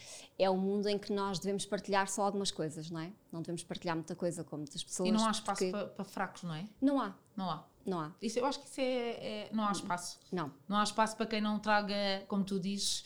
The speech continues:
Speaker 2: a solução para o problema.
Speaker 1: É,
Speaker 2: Não há
Speaker 1: não
Speaker 2: espaço
Speaker 1: há.
Speaker 2: para essas pessoas.
Speaker 1: Eu acho que cada vez menos existe e, e eu tenho essa perfeita noção e,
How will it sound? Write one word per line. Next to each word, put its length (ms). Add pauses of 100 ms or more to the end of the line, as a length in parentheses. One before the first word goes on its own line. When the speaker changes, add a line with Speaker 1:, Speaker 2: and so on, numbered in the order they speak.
(160)
Speaker 2:
a 80
solução 360
para 120
o 40
problema. 540 (140)
Speaker 1:
É, 80
Speaker 2:
Não 80
há 80
Speaker 1:
não 60
Speaker 2:
espaço 280
Speaker 1:
há. 40
Speaker 2:
para 60
essas 240
pessoas. 120
Speaker 1:
Eu 80
acho 160
que 80
cada 180
vez 180
menos 540
existe 720
e, 440
e 40
eu 160
tenho 240
essa 180
perfeita 320
noção 400 (540)
e, 1120